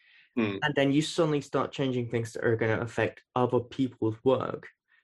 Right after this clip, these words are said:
Speaker 2: you should think about the responsibility you have.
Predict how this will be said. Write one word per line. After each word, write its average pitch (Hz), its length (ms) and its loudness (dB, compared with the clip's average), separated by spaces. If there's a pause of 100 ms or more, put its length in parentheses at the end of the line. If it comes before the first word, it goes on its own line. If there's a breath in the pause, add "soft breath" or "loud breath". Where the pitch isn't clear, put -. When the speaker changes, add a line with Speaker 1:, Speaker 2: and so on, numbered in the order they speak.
(280)
Speaker 2:
you 147 320 -2
should 180 280 4
think 180 400 0
about 135 300 0
the 113 60 0
responsibility 127 880 0
you 104 200 -4
have. 113 340 -4